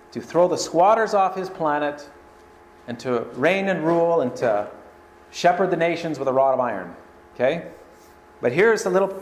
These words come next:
uh, prediction here, Jeremiah thirty, about that great and terrible time, just before the Lord returns. Jeremiah thirty, verses seven to nine. "Alas, for that day is great, so that none is,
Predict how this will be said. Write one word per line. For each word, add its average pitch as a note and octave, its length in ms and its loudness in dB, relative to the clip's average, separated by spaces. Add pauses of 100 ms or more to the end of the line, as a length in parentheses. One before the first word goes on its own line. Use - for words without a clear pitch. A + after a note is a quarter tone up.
(120)
uh, C3+ 160 2
prediction F3+ 500 -2
here, D3 160 0
Jeremiah D3+ 480 0
thirty, D3 560 0 (400)
about C#3+ 300 6
that C3 200 2
great C#3 200 2
and B2 80 -6
terrible B2+ 320 0
time, G#2+ 360 -2 (160)
just B2 180 -10
before B2+ 220 -2
the A2 60 -2
Lord A#2 200 0
returns. A2+ 520 -10 (1120)
Jeremiah D3 360 2
thirty, D#3 300 0
verses C3+ 540 -4
seven D3 320 0
to C3+ 80 -8
nine. G#2 320 -6 (400)
"Alas, F3 460 4
for E3 140 -4
that D#3+ 160 4
day E3+ 120 2
is E3+ 140 0
great, E3+ 500 0
so - 120 -10
that D3 160 0
none E3 300 0
is, D#3 260 -6